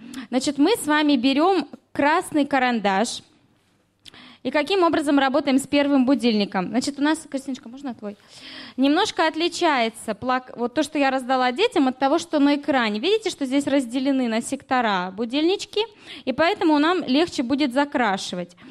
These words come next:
Значит, мы закрашиваем красным карандашом те обведенные цифры,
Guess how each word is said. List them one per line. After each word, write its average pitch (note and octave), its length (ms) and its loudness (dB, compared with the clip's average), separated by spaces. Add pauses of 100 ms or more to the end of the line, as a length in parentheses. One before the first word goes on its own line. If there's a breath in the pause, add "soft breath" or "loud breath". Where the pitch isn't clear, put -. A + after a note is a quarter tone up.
(340 loud breath)
Значит, D4 380 -2
мы F4 240 4
закрашиваем D#4 680 0
красным D4+ 480 0
карандашом B3+ 840 0 (380 loud breath)
те F#4 260 4
обведенные C4+ 720 2
цифры, C4 720 0